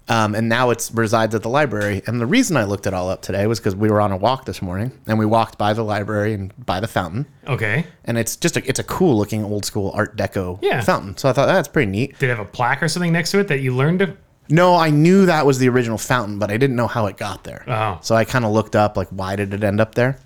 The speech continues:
Speaker 1: And
Speaker 2: Uh-huh.
Speaker 1: I learned all this fun stuff.
Speaker 2: Wow.
Speaker 1: Yeah.
Speaker 2: You could be, like, a little tour docent to, like, for the city of Orange. You could be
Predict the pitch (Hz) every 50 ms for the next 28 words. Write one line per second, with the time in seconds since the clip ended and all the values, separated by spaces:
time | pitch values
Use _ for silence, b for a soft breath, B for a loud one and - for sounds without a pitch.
0 | _ - 156 151 135 139 147 147 156 160 160 156 160 156 156 147 - - 160 160
1 | 147 - - 147 110 - - - - 139 117 107 104 123 175 196 135 104 92 -
2 | 131 143 147 123 - - _ _ _ _ - 147 165 160 226 160 139 127 110 98
3 | 92 - 101 104 101 104 95 - - - 147 165 156 127 95 - - 113 170 165
4 | - 104 92 90 - 107 92 92 87 - - 104 95 90 - - 127 113 110 107
5 | 101 104 117 156 143 104 95 92 104 123 131 123 - 127